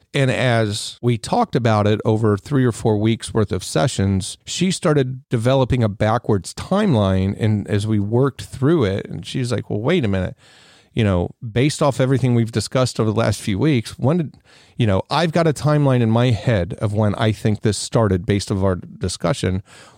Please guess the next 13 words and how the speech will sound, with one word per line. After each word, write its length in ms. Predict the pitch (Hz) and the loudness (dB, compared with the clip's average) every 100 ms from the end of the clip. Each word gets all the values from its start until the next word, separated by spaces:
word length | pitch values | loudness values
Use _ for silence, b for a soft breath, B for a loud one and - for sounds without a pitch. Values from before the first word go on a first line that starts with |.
| B | B
When 220 | 147 185 | 0 2
do 80 | 170 | 2
you 140 | 135 | 2
think 240 | 131 127 | 2 0
it 100 | - | -2
started? 560 | - - 123 87 - - - _ - | -4 0 0 0 -4 -14 -20 _ -8
You 100 | 95 | -4
know, 80 | 87 | -2
when 280 | 92 127 165 | 0 0 2
do 80 | |
you 280 | 120 117 175 | 2 2 2
see 400 | 147 - 113 107 | 2 0 0 2
that 220 | 104 107 | 0 -2